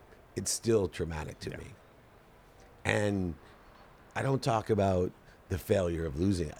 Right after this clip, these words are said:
Speaker 1: Like, those are the things to me that I still have shame for.
Speaker 2: Right.
Speaker 1: And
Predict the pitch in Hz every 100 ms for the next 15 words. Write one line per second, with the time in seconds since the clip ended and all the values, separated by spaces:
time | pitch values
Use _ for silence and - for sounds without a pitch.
0 | 98 80 95 95 107 123 127 113 - 104
1 | 90 - 87 104 98 87 85 - - -
2 | - 95 85 - - 85 - 107 95 87
3 | 76 - 90 95 87 73 67 - 80 71
4 | 69 - - - - 98 92 87 82